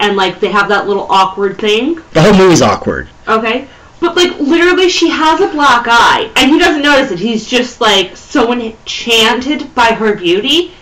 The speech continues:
Speaker 1: and he's like, "Did you do your makeup differently?"
Speaker 2: Is that what you got from that? No, he's stupid. He didn't get that there was a black
Speaker 1: Yeah,
Speaker 2: eye.
Speaker 1: but the way he was portraying himself, like, he obviously had a crush on her.
Speaker 2: See, maybe that's my whole thing, is maybe it's the, about the portraying itself, because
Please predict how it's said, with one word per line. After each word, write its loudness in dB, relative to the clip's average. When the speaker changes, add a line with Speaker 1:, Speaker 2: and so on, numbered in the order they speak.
Speaker 1:
and -2
he's -2
like, -2
"Did -8
you -6
do -6
your -2
makeup -4
differently?" -6
Speaker 2:
Is 0
that 2
what 4
you 4
got 4
from 4
that? 4
No, 4
he's 4
stupid. 0
He 0
didn't 6
get 2
that 4
there 4
was 4
a 4
black 4
Speaker 1:
Yeah, 4
Speaker 2:
eye. 2
Speaker 1:
but 0
the 2
way 2
he -2
was 0
portraying 0
himself, 0
like, -2
he -4
obviously 2
had 0
a -4
crush -4
on -6
her. -10
Speaker 2:
See, 2
maybe 4
that's 4
my 4
whole 6
thing, 4
is 0
maybe 4
it's 0
the, 2
about 2
the -6
portraying 2
itself, 2
because -2